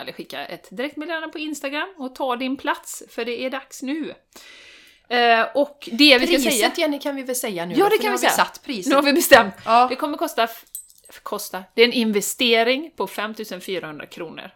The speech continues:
Speaker 1: Och då ingår allt.
Speaker 2: Ja.
Speaker 1: Mat, boende, alla de här aktiviteterna som vi kommer ha. Och dessutom så har vi faktiskt ganska förmånliga erbjudanden på,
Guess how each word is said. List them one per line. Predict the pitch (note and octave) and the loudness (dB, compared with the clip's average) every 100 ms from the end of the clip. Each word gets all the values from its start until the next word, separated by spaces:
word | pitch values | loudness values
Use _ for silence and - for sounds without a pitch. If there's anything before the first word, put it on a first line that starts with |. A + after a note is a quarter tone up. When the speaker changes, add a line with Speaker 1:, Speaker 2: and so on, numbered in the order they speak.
| - | -6
Speaker 1:
Och | G#3+ | 0
då | G#3+ | 0
ingår | G3 F3+ E3 - | 0 -4 -8 -10
allt. | D#3+ D3 - - - | -16 -16 -20 -20 -16
Speaker 2:
Ja. | F#3+ | -2
Speaker 1:
Mat, | B3 C4+ C4+ C#4 - - _ _ _ - | 0 0 -2 -6 -18 -18 _ _ _ -6
boende, | B3+ A3+ A3+ A3 A#3 A#3 A#3 | -4 -4 -4 0 2 4 4
alla | A#3 G#3+ G#3 | 0 0 -4
de | G#3+ | -4
här | G#3 | -6
aktiviteterna | G3+ G3+ G3 G#3+ E3+ - F3 F3 F3 - - _ _ | -8 -10 -10 -8 -8 -8 -10 -8 -10 -14 -20 _ _
som | - F#3 | -12 -10
vi | F3 F3 E3 | -8 -8 -8
kommer | - F3+ | -10 -8
ha. | F#3 - - - | -6 -8 -6 -4
Och | D4+ - | -4 -6
dessutom | A3+ B3 D#4+ C#4 G#3 F#3 | -2 -2 -2 -6 -8 -4
så | A#3+ | -4
har | |
vi | G3+ | -2
faktiskt | F#3+ G3 G#3 | -6 -8 -10
ganska | F3+ - | -12 -14
förmånliga | - G#3 F3+ E3 D#3 D#3+ F3+ | -8 -6 -6 -8 -12 -10 -10
erbjudanden | D#3 D3 D3 D3 D3 | -10 -14 -14 -16 -16
på, | - E3+ D#3+ | -12 -10 -10